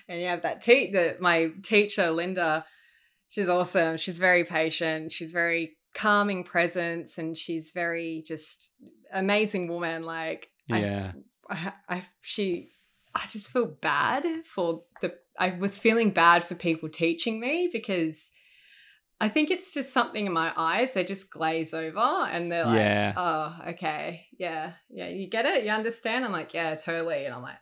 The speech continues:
Speaker 1: "Mm." Uh, b-, but deep down, I'm thinking about, like,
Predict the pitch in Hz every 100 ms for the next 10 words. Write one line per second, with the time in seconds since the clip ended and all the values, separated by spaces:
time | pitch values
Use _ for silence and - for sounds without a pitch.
0 | 151 156 147 - _ _ - - - -
1 | - - _ - - - 262 196 220 175
2 | 208 190 180 170 160 165 175 165 180 170
3 | 165 165 160 - 160 156 -